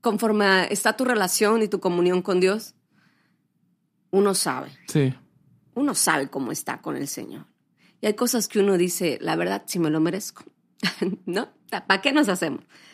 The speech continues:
Speaker 1: "Sí me lo merezco, pero Señor, si puedo hallar gracia delante de ti, si puedes extender tu misericordia,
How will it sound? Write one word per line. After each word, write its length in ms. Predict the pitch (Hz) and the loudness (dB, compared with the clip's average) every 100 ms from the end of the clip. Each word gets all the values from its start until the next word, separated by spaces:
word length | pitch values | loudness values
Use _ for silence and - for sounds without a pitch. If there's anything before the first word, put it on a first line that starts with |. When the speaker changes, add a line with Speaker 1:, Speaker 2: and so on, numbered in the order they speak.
| _ | _
Speaker 1:
"Sí 220 | - - | -2 2
me 80 | 294 | 4
lo 80 | 311 | 4
merezco, 520 | 190 180 190 - 392 - _ _ _ _ _ | 4 2 0 -4 -6 -12 _ _ _ _ _
pero 180 | - 170 | -4 -2
Señor, 420 | 185 185 185 196 | 0 2 2 0
si 240 | - - - | -2 -4 -4
puedo 400 | - 190 214 226 | -6 2 2 2
hallar 280 | 196 180 165 | 0 -2 -2
gracia 440 | 190 254 - 226 | -4 -4 -4 -4
delante 400 | 180 156 147 - | -4 -4 -6 -8
de 80 | - | -10
ti, 260 | - 143 - _ _ _ _ _ _ _ _ _ _ _ _ _ _ _ _ _ _ _ | -12 -16 -18 _ _ _ _ _ _ _ _ _ _ _ _ _ _ _ _ _ _ _
si 100 | - | -10
puedes 460 | - 175 170 180 - | -6 -2 -2 -4 -8
extender 600 | 180 - 160 151 185 196 | -10 -6 -2 -2 -2 -6
tu 140 | - | -6
misericordia, 760 | 214 175 - - - 156 196 | -6 -6 -8 -10 -12 -12 -12